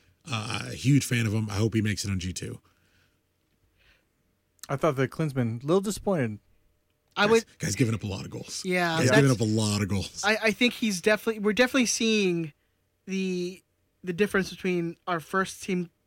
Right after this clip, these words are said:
Speaker 1: I think
Speaker 3: goalie and Klinsmann, who's definitely gonna be
Speaker 1: It's becoming clear.
Speaker 3: Yeah, it's
Speaker 1: The
Speaker 3: becoming
Speaker 1: fight's
Speaker 3: very
Speaker 1: becoming
Speaker 3: clear.
Speaker 1: clear. Yeah.
Speaker 3: That, I mean, Bond, what was it, was it the first game that he played where, I mean, the man stood on his head?
Speaker 1: He's sick.
Speaker 3: Like, that, it, it, it gives me so
Speaker 1: It's
Speaker 3: much
Speaker 1: preseason.
Speaker 3: confidence.
Speaker 1: It's preseason.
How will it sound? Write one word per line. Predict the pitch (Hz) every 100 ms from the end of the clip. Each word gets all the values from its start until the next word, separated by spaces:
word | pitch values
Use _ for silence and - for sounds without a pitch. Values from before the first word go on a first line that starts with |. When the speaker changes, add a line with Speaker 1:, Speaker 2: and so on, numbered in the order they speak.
| _ - 180
Speaker 1:
I |
think | 165
Speaker 3:
goalie | 160 156 - _ _ _ -
and | 170 165
Klinsmann, | - 170 151
who's | 156
definitely | - 185 170 170
gonna | 156 156
be | 151
Speaker 1:
It's | 147
becoming | 139 131 104
clear. | 95 92 98 - -
Speaker 3:
Yeah, | 175 143 -
it's | 202 175
Speaker 1:
The |
Speaker 3:
becoming | 170 185
Speaker 1:
fight's | 180 139 -
Speaker 3:
very | 170 98
Speaker 1:
becoming | 95
Speaker 3:
clear. | -
Speaker 1:
clear. | 98 - _ -
Yeah. | - _
Speaker 3:
That, | 190 170 - - - -
I |
mean, | 220 202
Bond, | 170 202 214 196
what | 190 202
was | 190
it, | 170 190
was | 180
it |
the | 165
first | 160 214
game | -
that | 190
he | 175
played | - 170 156 160 _ _ _ _ _ -
where, | 185 185 170 165 -
I | 196
mean, | 185 175
the |
man | 185 196 185
stood | - 190
on | 165
his | 143
head? | 170 151 143
Speaker 1:
He's | 113
sick. | - 110 - - - _ _ _ _ _ -
Speaker 3:
Like, | 180 175 - 175
that, | 202 208 208
it, | 208
it, | 208 214 190
it | 208
gives | 226
me | 208
so | 196 220
Speaker 1:
It's | 202
Speaker 3:
much | 196
Speaker 1:
preseason. | 254
Speaker 3:
confidence. | 190 185 175 160 _
Speaker 1:
It's | -
preseason. | - 170 180 151 135